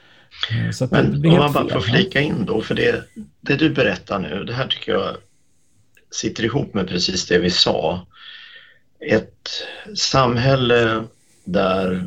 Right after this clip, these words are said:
Speaker 2: människor känner sig delaktiga, medverkar och där de förtroendevalda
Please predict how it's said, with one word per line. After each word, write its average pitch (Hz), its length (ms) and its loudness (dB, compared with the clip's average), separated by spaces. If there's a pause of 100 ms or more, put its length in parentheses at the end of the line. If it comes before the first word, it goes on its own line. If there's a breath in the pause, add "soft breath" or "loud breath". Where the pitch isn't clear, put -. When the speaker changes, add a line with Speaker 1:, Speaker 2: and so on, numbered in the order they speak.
Speaker 2:
människor 95 380 -2
känner 95 280 0
sig 90 520 4 (420 soft breath)
delaktiga, 92 1000 0
medverkar 90 920 2
och 90 120 -4
där 92 100 0
de 90 140 2
förtroendevalda 90 1160 2